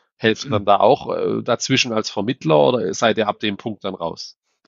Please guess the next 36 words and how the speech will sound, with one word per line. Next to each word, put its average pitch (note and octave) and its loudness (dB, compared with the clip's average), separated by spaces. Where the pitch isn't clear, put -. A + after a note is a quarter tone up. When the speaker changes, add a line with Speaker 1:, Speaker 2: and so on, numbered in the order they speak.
Speaker 2:
Also G#2+ 4
wir A2 4
machen A#2 4
das A2+ 2
auch, A2 0
also G#2 -4
wir, G#2+ 2
wir, A2 2
wir A2+ 2
begleiten, G#2+ 2
wir G2+ 0
haben B2 4
einen A2+ 4
Besichtigungsservice. D3 0
Also G2+ 2
das G2 0
heißt, A2 2
wenn A2+ 4
jetzt A2 2
eben G#2 2
zum A2+ 0
Beispiel A2 2
Menschen A2 2
zu - -6
uns A2+ 0
kommen, A2+ 4
die G#2+ 0
ihre A2 0
Immobilie A2 4
verkaufen A2 2
möchten, G#2+ 2
die, G#2 0
weiß F2+ -4
ich G2 0
nicht, F2+ -2
äh, D#2+ -10